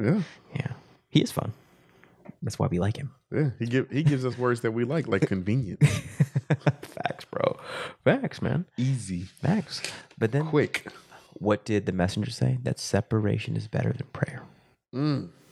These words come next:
Speaker 2: Is
Speaker 1: I
Speaker 2: that
Speaker 1: did,
Speaker 2: it, bro?
Speaker 1: I didn't know that one. That's deep.
Speaker 2: Oh, yeah.
Speaker 1: Okay.
Speaker 2: And it shows you where it stands. This is like the importance of what you were saying about we gotta get the fuck up outta here.
Speaker 1: Yeah.
Speaker 2: No. And
Speaker 1: I, I, I,
Speaker 2: no.
Speaker 1: man.
Speaker 2: No, for real.
Speaker 1: I,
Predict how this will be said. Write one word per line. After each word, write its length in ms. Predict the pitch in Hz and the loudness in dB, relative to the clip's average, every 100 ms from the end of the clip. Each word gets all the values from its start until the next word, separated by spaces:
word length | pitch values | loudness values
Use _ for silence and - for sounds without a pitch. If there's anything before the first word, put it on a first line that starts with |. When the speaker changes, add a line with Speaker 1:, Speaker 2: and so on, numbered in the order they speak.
| - - _ _ - | -20 -20 _ _ -6
Speaker 2:
Is 120 | - | 0
Speaker 1:
I 60 | - | 0
Speaker 2:
that 0 | |
Speaker 1:
did, 20 | |
Speaker 2:
it, 80 | - | 0
bro? 100 | 127 | -4
Speaker 1:
I 40 | |
didn't 260 | 95 120 127 | -2 -2 0
know 140 | 135 | 0
that 220 | 120 135 127 | 2 2 2
one. 160 | 98 101 | -4 -2
That's 180 | 131 | -2
deep. 160 | 123 98 | -2 -2
Speaker 2:
Oh, 340 | 254 214 78 - _ - | 2 2 -2 -8 _ -6
yeah. 380 | 254 370 302 - _ - - _ _ - | -2 0 0 -4 _ -20 -20 _ _ -12
Speaker 1:
Okay. 360 | - 95 131 - | -6 0 0 2
Speaker 2:
And 100 | 113 | 0
it 120 | 117 | 0
shows 300 | - 185 208 | 0 0 0
you 100 | 175 | 0
where 160 | 180 180 | 2 2
it 100 | 180 | 0
stands. 380 | 190 349 156 113 | -4 0 2 2
This 100 | 113 | 0
is 80 | 120 | 2
like 240 | 123 - - - - - | 2 2 -8 -10 -12 -12
the 240 | - 113 113 | -4 2 2
importance 800 | 104 - 117 143 117 127 - - | 2 0 0 0 -2 -4 -4 -4
of 220 | - 101 | -6 0
what 280 | 110 - - | 0 0 -2
you 160 | 110 | -2
were 100 | 120 | -2
saying 480 | 117 143 190 135 147 | 0 0 2 0 -2
about 420 | - 135 135 147 - _ - | -4 -2 0 0 -2 _ -14
we 220 | 175 110 | -4 0
gotta 240 | 208 247 202 | 2 2 2
get 200 | 208 - | -2 -4
the 40 | |
fuck 220 | - 226 | -2 -2
up 100 | 226 | 0
outta 180 | 254 277 | 0 2
here. 220 | 202 110 - | 0 -2 -4
Speaker 1:
Yeah. 320 | 107 101 104 92 _ | -2 2 2 -2 _
Speaker 2:
No. 260 | - 165 139 - - - - _ - | 0 0 0 -4 -18 -20 -20 _ -4
And 320 | 120 113 107 | 0 0 -2
Speaker 1:
I, 100 | - 110 101 - | -2 -2 -2 -2
I, 40 | 104 | -2
I, 40 | |
Speaker 2:
no. 100 | 104 | 2
Speaker 1:
man. 360 | 131 107 104 87 | 2 4 2 -2
Speaker 2:
No, 160 | - 147 | 0 0
for 160 | 131 113 | 2 2
real. 220 | 170 120 | 0 0
Speaker 1:
I, 200 | 117 127 | 0 0